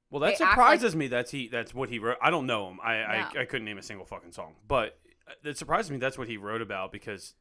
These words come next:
Speaker 1: let's be honest, ninety-nine percent of rappers rap about fucking Bentleys and smoking weed and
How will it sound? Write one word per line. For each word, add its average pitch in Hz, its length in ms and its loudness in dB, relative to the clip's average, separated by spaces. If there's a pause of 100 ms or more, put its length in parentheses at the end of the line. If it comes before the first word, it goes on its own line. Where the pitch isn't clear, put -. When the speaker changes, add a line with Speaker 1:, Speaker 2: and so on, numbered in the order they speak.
(160)
Speaker 1:
let's 110 300 -8
be 107 140 -8
honest, 98 360 -6
ninety-nine 104 680 -6
percent 98 300 -12
of 92 80 -14
rappers 90 720 -12 (220)
rap 90 220 -12
about 90 320 -10
fucking 90 420 -12 (160)
Bentleys 92 480 -12
and 90 160 -18
smoking 92 420 -12
weed 92 260 -16
and 82 240 -18